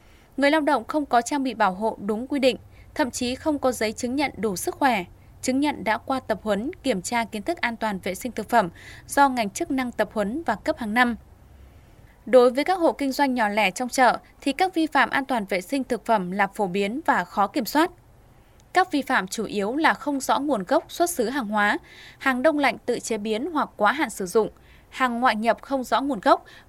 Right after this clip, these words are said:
vẫn được bày bán lẫn lộn với các mặt hàng tươi sống hàng ngày. Tại cơ sở chế biến bánh ngọt Hương Tràm, thành phố Thái Nguyên,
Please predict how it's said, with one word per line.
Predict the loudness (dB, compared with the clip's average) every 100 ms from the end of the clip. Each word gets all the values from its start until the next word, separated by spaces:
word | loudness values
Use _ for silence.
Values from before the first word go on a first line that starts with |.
| -2
vẫn | 0
được | 0 -2
bày | 0 -2
bán | -2 -4 -2
lẫn | -2
lộn | 2 0 0
với | -6 -6
các | -4
mặt | -4 -2
hàng | -4 -4
tươi | -2 -2
sống | -2 -4
hàng | -4 0
ngày. | 0 0 -6 _ _ -20 -20 _ -20 -20 -20 -20 -20 -20 _ 2
Tại | 2
cơ | 2
sở | 0 2 0
chế | -2
biến | -4 -4 -2
bánh | -2 0
ngọt | 0 0
Hương | -4 -4
Tràm, | -2 -4 -4
thành | -6 -8
phố | -8
Thái | -8 -4
Nguyên, | 0 0